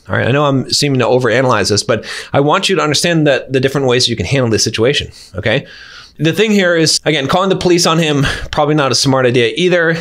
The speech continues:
because he didn't really commit a crime. He, he didn't even assault you. So there, there's probably something that they could be written up for, but not a good idea, especially to get someone charged with a minor crime where they're gonna get out <laughs> and, and they're gonna maybe find you. Like, eh,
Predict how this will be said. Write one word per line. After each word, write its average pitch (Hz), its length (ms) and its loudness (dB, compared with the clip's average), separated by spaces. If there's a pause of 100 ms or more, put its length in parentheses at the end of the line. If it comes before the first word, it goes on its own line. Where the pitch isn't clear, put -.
(160)
because 131 200 -4
he 147 60 0
didn't 156 180 2
really 151 260 2
commit 160 300 0
a 156 40 -2
crime. 143 380 0
He, 127 220 -4
he 123 140 0
didn't 160 200 4
even 135 160 0
assault 123 380 0
you. 110 100 -10
So 101 220 2
there, 104 160 0
there's 120 160 0
probably 151 240 0
something 127 480 0
that 104 140 0
they 98 100 0
could 101 160 0
be 98 220 0
written 107 220 0
up 104 140 -2
for, 104 180 2
but 95 280 -2 (280)
not 214 220 -2
a 196 40 0
good 190 120 0
idea, 123 260 0
especially 175 380 0
to 139 240 -2 (380)
get 143 200 -2
someone 123 580 -2
charged 135 240 0
with 127 100 0
a - 20 0
minor 113 320 0
crime 120 460 0 (380)
where 104 600 2
they're 120 160 0
gonna 117 140 -2
get 101 140 2
out 101 300 0 (460)
<laughs> - 0 - (460)
and, 156 180 0
and 143 240 0
they're 147 80 2
gonna 143 220 0
maybe 131 380 2
find 131 360 -2
you. 151 160 2
Like, 135 240 -2
eh, 226 480 0